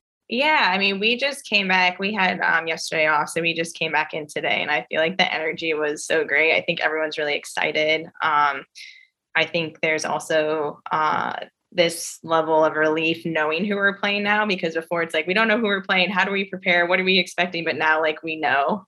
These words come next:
um, so we can start to really focus on, um, yeah, what we're gonna train during the week. So I just think everyone's really excited, and just having a home game and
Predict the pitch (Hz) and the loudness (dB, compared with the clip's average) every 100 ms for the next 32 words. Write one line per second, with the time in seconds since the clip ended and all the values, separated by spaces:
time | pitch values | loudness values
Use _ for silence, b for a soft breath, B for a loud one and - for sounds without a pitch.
0 | - 156 160 - 165 165 160 - 156 151 | 0 2 2 0 -2 -2 -4 2 2 2
1 | 156 156 147 - 147 147 156 151 - B | -2 0 -2 -2 -2 0 -4 -4 -16 B
2 | B B B B - 160 160 156 151 - | B B B B -2 2 2 2 0 0
3 | 156 147 85 - - _ _ _ _ _ | 2 2 0 -8 -16 _ _ _ _ _
4 | 220 170 165 165 156 151 - 156 156 156 | -2 0 0 0 -2 -4 -4 -4 -2 -2
5 | 151 147 147 147 156 - - 151 147 151 | 0 -4 -2 -4 -4 -4 -2 0 2 2
6 | 208 339 349 320 240 233 220 180 170 165 | 0 -2 -4 -2 -2 0 0 0 0 0
7 | - 156 160 160 170 185 - 247 220 185 | 0 2 2 0 -2 -6 -2 0 0 -2
8 | 160 160 165 165 165 160 | -4 -4 -2 0 0 -4